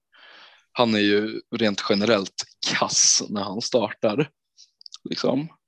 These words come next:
Och vem har de där istället då? Ja, det är Lucas Vasquez eller kanske Mariano. Det, det, det finns ingen tydlig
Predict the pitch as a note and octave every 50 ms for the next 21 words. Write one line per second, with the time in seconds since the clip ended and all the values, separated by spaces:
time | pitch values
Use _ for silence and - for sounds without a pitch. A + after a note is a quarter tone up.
0 | _ _ _ _ - A2+ G#2+ G#2 G2+ G2+ F#2+ D#2+ F#2+ G#2 A#2 A2 G#2 G#2 G#2+ G2+
1 | G2 F#2+ G2+ G2 G2+ F#2+ F#2 G2 - - - G2+ G2+ G2+ G#2 G2+ G2+ F#2+ E2+ G#2+
2 | A2 G2+ A2 A2 A2 G#2 G#2 G2 - - - A2 - A2 G#2 G#2 - - - -
3 | - B2+ B2+ C3+ - - - - - _ _ _ _ _ _ _ _ _ _ -
4 | - G2+ G2 G2 G2 - - A#2 G2+ G2 G2 F#2+ - - G#2+ G2 G2 F#2+ F#2+ F#2
5 | F#2+ F#2+ G2 G2 G2 F#2 - G2 F#2+ D#2 D#2+ - - B2 B2 G2 D2+ G#2 B2 G#2+
6 | - B2 C3 C3 - - F3+ F3 C3+ - - G2+ G2+ G2+ G2+ G2+ G2 G#2 G#2+ G#2
7 | - _ _ - - _ _ - - - A2 G2+ G2 G#2 G#2 G#2 G2 G2 G2+ G#2
8 | G#2+ G#2